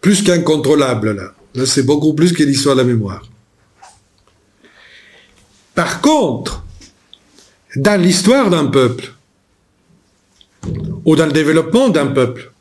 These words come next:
ou d'une civilisation, il y a effectivement des époques où il y a des institutions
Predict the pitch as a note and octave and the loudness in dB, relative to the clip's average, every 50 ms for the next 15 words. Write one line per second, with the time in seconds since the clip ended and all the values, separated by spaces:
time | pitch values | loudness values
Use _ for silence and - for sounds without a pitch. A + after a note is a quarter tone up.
0 | _ - - - D3 C#3+ F3 F#3 F3+ - D#3 D3 D3 C3+ C3 A#2 A#2+ B2 A#2+ - | _ -16 -8 -4 0 2 2 2 2 2 2 2 2 2 2 2 2 0 0 2
1 | G3 G3+ A3+ B3+ B3 - - - - _ _ _ - - - - _ _ - _ | 2 2 2 2 0 -2 -8 -16 -20 _ _ _ -20 -20 -20 -20 _ _ -20 _
2 | - - _ _ _ _ _ _ _ _ _ _ _ - E3+ E3+ A3 C4+ D4+ C4+ | -20 -20 _ _ _ _ _ _ _ _ _ _ _ 2 4 4 4 4 2 2
3 | - - G3+ G3 G3+ - - D#3+ D3 C3 B2+ C3 C3+ C#3 D#3+ G3 B3+ B3+ - - | 2 0 0 -2 -2 -2 -2 0 0 2 2 2 2 2 2 2 2 0 -2 -8
4 | - - - - _ _ - F3 - - - - - A#2+ B2 D3 C#3 C3+ C#3 C3+ | -14 -20 -20 -20 _ _ -18 -18 -18 -18 -16 -10 -4 0 2 2 4 4 2 2
5 | C#3 C#3 D#3 F3 G#3 B3 B3 - - - - - _ _ _ _ _ _ - _ | 2 2 2 2 2 2 0 -2 -6 -12 -14 -18 _ _ _ _ _ _ -20 _
6 | _ _ - - G#3 A#3+ B3+ A#3+ F#3+ D3 - - - - - - - _ _ _ | _ _ -2 2 4 4 4 4 2 2 0 -2 -6 -10 -12 -18 -20 _ _ _
7 | _ _ _ _ - - _ _ _ _ _ _ _ _ _ - - _ _ _ | _ _ _ _ -20 -20 _ _ _ _ _ _ _ _ _ -20 -20 _ _ _
8 | _ - F3 D#3 E3 G3 F#3 E3+ D#3+ D3 C#3+ E3+ F#3+ F3+ - F#3 E3+ E3+ - D3+ | _ 0 2 4 4 4 4 2 2 2 2 2 2 0 0 -2 -2 -2 0 -2
9 | C#3 - - - - D4 D#4+ C#4 F3+ - - | -2 0 0 2 4 4 4 4 2 -2 -4